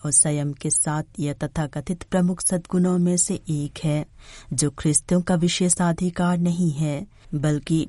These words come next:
प्राचीन ज्ञान की विरासत से संबंधित है, खासकर यूनानी दार्शनिकों की। इसलिए सद्गुण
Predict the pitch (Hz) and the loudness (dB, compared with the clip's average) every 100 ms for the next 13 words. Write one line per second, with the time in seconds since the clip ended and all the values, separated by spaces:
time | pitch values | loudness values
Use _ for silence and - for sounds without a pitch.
0 | - 185 175 - 185 185 175 175 180 196 | 0 0 0 2 2 4 2 2 2 0
1 | 170 175 175 175 180 - 185 165 147 143 | 0 2 2 0 -2 -2 0 0 0 0
2 | 143 151 - 170 196 143 - - - 139 | -2 -4 -2 0 0 -2 -10 -12 -4 0
3 | 147 - 165 - 165 165 175 175 175 180 | 0 2 0 0 -2 2 4 4 4 2
4 | 156 143 143 - 139 151 147 - 151 175 | 0 -2 -4 -4 -2 -2 -2 -4 -6 -6
5 | - - - - 247 240 247 254 - 208 | -12 -20 -20 -2 0 2 4 2 2 0
6 | - 233 233 | -2 2 2